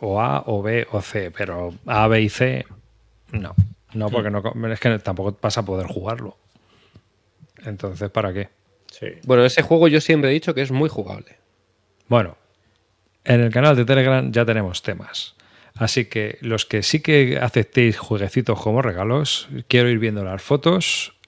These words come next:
Speaker 1: en el canal de Bisbélica de todo aquello que vaya entrando, porque quiero curiosear, que a mí me gusta. Que hemos puesto los hilos porque a mí me gusta curiosear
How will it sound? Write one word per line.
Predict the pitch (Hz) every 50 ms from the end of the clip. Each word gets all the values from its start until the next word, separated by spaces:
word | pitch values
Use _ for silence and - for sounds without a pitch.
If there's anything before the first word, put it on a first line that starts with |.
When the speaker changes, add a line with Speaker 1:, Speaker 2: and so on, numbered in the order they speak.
| _ -
Speaker 1:
en | 117 117 107 107
el | 104 101 95
canal | 90 98 104 117 120
de | 113 113 107 107 104 104 101 101
Bisbélica | 101 107 101 98 98 113 135 151 151 143 - 165 160 165 180 180 - _ _
de | - 110 107 101 98 95 92
todo | 92 113 110 113 110 110 110 107 104 104 101 104 101 101 95
aquello | 95 92 - 120 120 123 127 117
que | - 110
vaya | 104 107 107 104 101
entrando, | 95 95 92 - - 117 123 123 135 147 156 147
porque | - 117 104 98 92 98 95 92
quiero | 92 113 104 104 101 95 -
curiosear, | - 101 98 95 - - - 98 90
que | 87 98
a | 98 101
mí | 120 139 123
me | 104
gusta. | 98 98 - - - 85 82 - - - - - - -
Que | - -
hemos | 117 127 120
puesto | - 143 127 - - 117
los | 107 98 -
hilos | 135 143 160 143
porque | - 110 98 - 101
a | 98
mí | 104 120
me | 113 107
gusta | 120 117 - 120 101
curiosear | 101 104 101 95 90 - 95 101 113 127 123